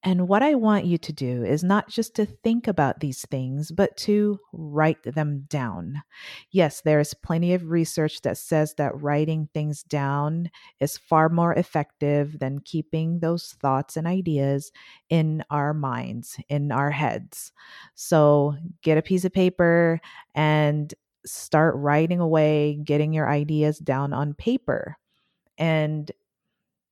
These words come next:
neuroscience does say that there is a higher chance of achieving a task or a goal if it is written. So I encourage you to keep on doing that. And just like when we write something in our planners, and I'm old school, I like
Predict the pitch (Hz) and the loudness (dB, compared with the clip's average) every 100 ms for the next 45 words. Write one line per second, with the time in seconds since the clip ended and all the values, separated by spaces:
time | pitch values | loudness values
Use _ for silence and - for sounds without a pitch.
0 | _ 165 175 214 214 190 190 180 165 156 | _ 4 6 6 4 4 4 2 2 2
1 | 165 - 185 156 147 135 - _ _ - | 2 0 2 2 2 0 -4 _ _ -4
2 | 147 147 151 147 139 160 170 175 170 - | 0 2 0 -2 0 2 4 2 0 -2
3 | 170 147 - 147 143 135 - 180 156 156 | -2 -2 -2 -2 -2 -4 -2 -2 0 -2
4 | 143 147 160 156 - - 139 139 151 156 | -4 -4 -2 -2 -2 -4 -2 -4 0 4
5 | 135 123 - 143 - 139 135 143 135 143 | 4 2 -4 -8 -4 -2 -2 -4 -4 -4
6 | - 143 139 147 - 160 160 165 190 196 | -2 -4 -6 -10 -10 -2 2 4 4 2
7 | 196 196 226 185 160 147 143 143 - 165 | 2 4 4 2 2 2 2 0 -2 0
8 | 151 151 - 170 - 185 180 165 175 180 | 2 0 -2 -2 0 2 2 4 4 2
9 | 151 127 - - 147 143 143 151 - - | 0 -4 -6 -2 0 0 -2 -8 -14 -20
10 | - - - 185 - 220 190 185 170 151 | -20 -8 -2 0 2 0 2 2 2 2
11 | 147 - 160 160 156 - 147 147 - 147 | 0 0 -4 -4 -4 -2 -2 -4 -4 -2
12 | 135 143 175 214 208 156 147 151 185 165 | 0 0 2 0 -2 -4 -2 0 4 4
13 | 156 - - 131 131 - 147 143 147 | 2 -2 -2 -2 -2 0 2 4 2